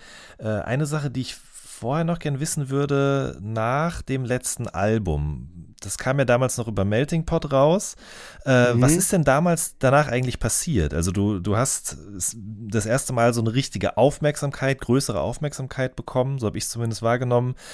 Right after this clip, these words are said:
Speaker 1: und dementsprechend auch Labelangebote, nehme ich jetzt mal an, weil die neuen Sachen kommen ja über ein Vertigo-Sublabel namens Irrsinn. Was hat's denn mit dem allem auf sich und wie kam's überhaupt dazu?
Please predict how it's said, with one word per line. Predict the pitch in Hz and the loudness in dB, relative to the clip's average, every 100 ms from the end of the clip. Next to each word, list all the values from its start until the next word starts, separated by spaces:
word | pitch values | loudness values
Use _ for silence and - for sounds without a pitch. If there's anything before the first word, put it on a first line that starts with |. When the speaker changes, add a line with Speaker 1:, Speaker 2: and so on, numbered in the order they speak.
| - - | -16 -4
Speaker 1:
und | 120 113 117 | 0 0 0
dementsprechend | 117 104 120 123 - | 0 -2 -2 -2 0
auch | 104 98 | 0 2
Labelangebote, | 104 131 170 143 170 170 156 156 143 | 4 4 4 4 2 2 -2 -4 -2
nehme | 143 | -2
ich | 139 | -4
jetzt | 147 - | -6 -4
mal | 127 | -2
an, | 104 147 120 | 0 0 2
weil | 117 127 156 175 | 4 6 4 2
die | 151 | 2
neuen | 135 117 143 | 0 2 2
Sachen | 131 131 - | 0 -4 -8
kommen | - 131 143 | -8 -4 -2
ja | 135 | -4
über | 117 120 123 - | -4 -2 -2 0
ein | 101 110 110 104 87 | 0 0 -2 -6 -4
Vertigo-Sublabel | 98 101 - 147 127 117 - 127 110 113 110 107 | 0 0 -2 -8 -8 -6 -4 -4 -2 -2 -2 -2
namens | 98 101 - - | -2 -2 -4 2
Irrsinn. | 135 147 101 76 73 | 4 4 2 -2 -2
Was | 92 156 | -4 -4
hat's | 165 | -4
denn | 139 | -4
mit | 117 - | -4 -2
dem | 135 123 | -2 -2
allem | 117 117 | -2 -2
auf | 101 127 143 | -2 -4 -2
sich | 85 | -4
und | 90 | -2
wie | 113 | -4
kam's | - 127 139 | -4 -4 -4
überhaupt | 71 69 71 - | -6 -6 -6 -10
dazu? | 73 - | -10 -10